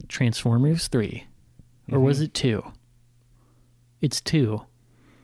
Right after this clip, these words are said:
Speaker 1: When, uh, Shia LaBeouf goes to college and there's the Decepticon lady.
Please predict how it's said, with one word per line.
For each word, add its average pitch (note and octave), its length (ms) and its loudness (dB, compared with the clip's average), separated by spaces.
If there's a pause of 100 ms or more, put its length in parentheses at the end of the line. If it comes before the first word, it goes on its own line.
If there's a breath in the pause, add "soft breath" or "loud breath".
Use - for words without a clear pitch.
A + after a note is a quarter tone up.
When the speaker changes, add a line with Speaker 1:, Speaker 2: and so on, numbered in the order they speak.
(320 soft breath)
Speaker 1:
When, A2+ 720 2
uh, A2+ 480 -2
Shia D3 440 0
LaBeouf C#3+ 280 2
goes C3+ 240 0
to B2+ 80 -2
college A#2+ 760 2 (440 soft breath)
and B2+ 160 2
there's B2 300 2
the A#2+ 300 2
Decepticon A#2 1300 0
lady. G#2+ 560 0